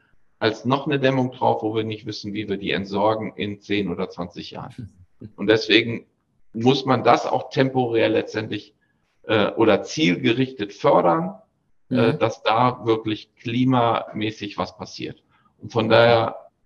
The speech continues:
Speaker 1: ähm, sag ich, ich wäre jetzt anderer Meinung.
Speaker 2: Okay. Ich muss auf die Uhr schauen.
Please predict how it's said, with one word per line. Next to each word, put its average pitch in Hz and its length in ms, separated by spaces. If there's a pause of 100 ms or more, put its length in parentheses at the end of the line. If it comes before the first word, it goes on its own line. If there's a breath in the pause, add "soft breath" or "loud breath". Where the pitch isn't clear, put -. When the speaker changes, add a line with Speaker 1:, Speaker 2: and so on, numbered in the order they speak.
(100)
Speaker 1:
ähm, 107 500 (180)
sag 98 240
ich, - 260 (340)
ich 127 160
wäre 113 120
jetzt - 180
anderer 82 260
Meinung. - 300 (880)
Speaker 2:
Okay. 110 380 (1040 soft breath)
Ich 113 120
muss 165 160
auf - 120
die 160 120
Uhr 175 180
schauen. 160 460